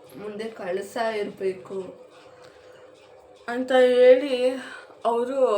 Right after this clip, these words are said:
Speaker 2: ಒಪ್ಕೊಂತಾರೆ ಅವ್ರ ಮಾವನು. ಸರಿ ಅಂದ್ಬಿಟ್ಟು ಅವರು ಒಡವೆ ಎಲ್ಲ ಹಾಕೊಂಡು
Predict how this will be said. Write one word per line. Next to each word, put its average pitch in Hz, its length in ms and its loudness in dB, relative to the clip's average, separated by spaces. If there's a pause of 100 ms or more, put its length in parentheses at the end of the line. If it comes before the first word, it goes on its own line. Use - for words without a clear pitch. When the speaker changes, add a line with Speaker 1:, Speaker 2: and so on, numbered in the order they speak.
(840)
Speaker 2:
ಒಪ್ಕೊಂತಾರೆ 240 640 -6
ಅವ್ರ 208 140 -4
ಮಾವನು. 208 640 -8 (840)
ಸರಿ 254 220 0
ಅಂದ್ಬಿಟ್ಟು 247 360 -6
ಅವರು 226 260 -6
ಒಡವೆ 208 380 -6
ಎಲ್ಲ 208 160 -6
ಹಾಕೊಂಡು 208 920 -10